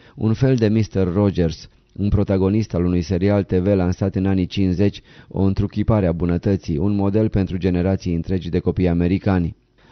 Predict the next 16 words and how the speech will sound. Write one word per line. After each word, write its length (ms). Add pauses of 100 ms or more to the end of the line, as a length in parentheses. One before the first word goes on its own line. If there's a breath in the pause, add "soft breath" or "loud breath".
În 120
anii 180
copilăriei 640
mă 140
simțeam 460
deosebit 500
de 140
mângâiat 440
în 140
preajma 400
lui. 340 (880)
Mai 180
târziu, 560
la 140
colegiul 460
biblic, 500